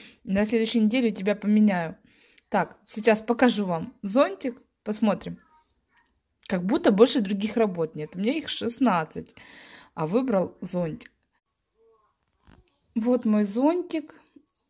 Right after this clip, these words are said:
Честно, я не ожидала с ним встретиться так быстро. <laughs> Я его запрятала далеко, но рулетка решила по-другому.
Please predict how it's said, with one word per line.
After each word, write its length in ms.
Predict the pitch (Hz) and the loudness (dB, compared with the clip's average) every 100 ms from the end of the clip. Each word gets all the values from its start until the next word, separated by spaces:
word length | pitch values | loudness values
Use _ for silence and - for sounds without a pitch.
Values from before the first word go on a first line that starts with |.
| - | -16
Честно, 360 | - 262 277 247 | -4 -2 0 0
я 240 | 214 226 | 2 4
не 160 | 233 202 | 4 2
ожидала 680 | 190 190 180 160 160 160 180 | -2 -4 -4 -2 -2 -2 -4
с 140 | - | -2
ним 140 | 233 | -2
встретиться 640 | 240 - 254 262 269 285 277 | -2 -4 -4 -4 -4 -4 -4
так 200 | 277 247 | -2 -2
быстро. 680 | 233 262 269 - 277 277 285 | -2 -2 -2 -4 -2 -2 -4
<laughs> 80 | - | -8
Я 260 | 202 240 254 | -6 0 2
его 160 | 214 | 2
запрятала 680 | 214 233 220 214 196 202 185 | 0 -2 -2 -2 -2 -6 -6
далеко, 680 | 180 202 214 214 226 254 339 - - - - _ | -4 -2 -2 -2 -2 -2 -4 -12 -20 -20 -20 _
но 580 | 214 214 262 339 330 _ 226 | -2 0 2 0 -4 _ -2
рулетка 560 | 220 208 233 240 247 | 0 4 4 2 2
решила 380 | 233 226 247 226 | 2 2 -2 -2
по-другому. 720 | 214 202 214 190 170 165 180 | -4 -4 -4 -4 -6 -8 -12